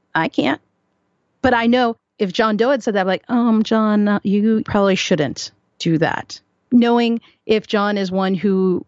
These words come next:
may set it back. But if John's manager, Dave, was like, "I'm gonna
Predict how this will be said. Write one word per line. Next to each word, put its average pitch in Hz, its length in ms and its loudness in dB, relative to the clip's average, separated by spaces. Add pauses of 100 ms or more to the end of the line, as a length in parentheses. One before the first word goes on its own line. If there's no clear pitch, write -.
(200)
may 196 180 2
set 185 240 -2
it 165 100 0
back. - 360 -4 (300)
But 214 120 2
if 202 140 -2 (420)
John's 214 380 0
manager, 202 520 0 (200)
Dave, 196 360 -2 (200)
was 190 140 -2
like, 185 340 0 (360)
"I'm 220 100 2
gonna 220 220 0